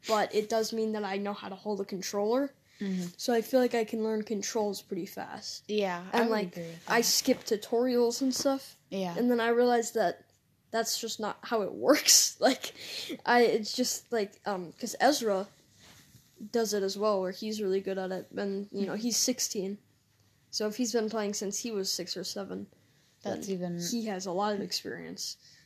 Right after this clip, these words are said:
Speaker 1: Um, but I feel like my only problem with that is that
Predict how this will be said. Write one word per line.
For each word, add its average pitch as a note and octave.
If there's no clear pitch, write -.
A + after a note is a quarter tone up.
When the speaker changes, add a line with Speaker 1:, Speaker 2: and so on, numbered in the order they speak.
Speaker 1:
Um, G3+
but C4
I B3
feel C#4
like C#4
my A3
only A#3+
problem G#3+
with C4+
that C#4
is A3
that G3+